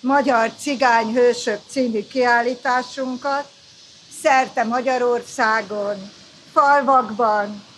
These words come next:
kisvárosokban, megyeszékhelyeken. A cigány hősöket bemutató tárlatot sok-sok tízezer magyar ember látta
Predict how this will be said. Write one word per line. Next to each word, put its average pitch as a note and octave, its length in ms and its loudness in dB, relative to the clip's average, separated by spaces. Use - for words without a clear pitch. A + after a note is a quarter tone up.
kisvárosokban, A3+ 1400 0
megyeszékhelyeken. G3+ 1500 -4
A C4 100 0
cigány C#4 600 0
hősöket D4+ 640 -2
bemutató C4+ 760 0
tárlatot D4 760 2
sok-sok E4 580 0
tízezer B3+ 640 -2
magyar B3 380 -2
ember A3+ 480 -2
látta C#4+ 680 0